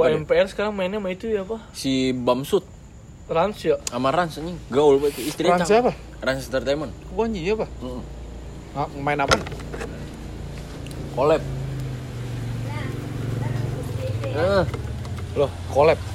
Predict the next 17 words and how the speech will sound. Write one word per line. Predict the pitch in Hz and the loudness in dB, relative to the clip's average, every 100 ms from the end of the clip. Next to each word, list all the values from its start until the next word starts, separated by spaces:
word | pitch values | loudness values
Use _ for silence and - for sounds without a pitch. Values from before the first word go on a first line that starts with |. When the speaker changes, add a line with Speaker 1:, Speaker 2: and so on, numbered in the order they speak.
| - | -6
Speaker 1:
Mending | 147 175 | -2 2
nggak | 226 | 4
punya | 196 - | 4 2
teman. | 123 113 - - - - 196 202 220 226 | -2 -4 -6 -6 -2 4 8 8 10 8
Speaker 3:
<laughs> | 214 196 - - - - - - - - | 8 4 2 -8 -10 -8 -6 -6 -2 0
Kan | 175 | 2
majelis | 165 139 135 143 | 4 4 4 4
permusyawaratan | - 123 123 123 113 110 127 | 2 0 0 0 0 0 -2
rakyat, | 117 117 - 113 | -2 -4 -4 -4
sama | 117 117 | 0 0
Speaker 1:
Oh. | |
Speaker 3:
rakyat | 107 107 123 | 0 -2 -4
sama | 123 123 | -4 -4
siapa | 113 110 110 | -4 -4 -4
aja | 120 | -2
boleh | 127 113 110 - - - - 107 120 | 0 0 -2 -6 -14 -14 -10 -10 -4
berbaur, | 113 113 117 120 120 113 | 0 2 4 4 2 0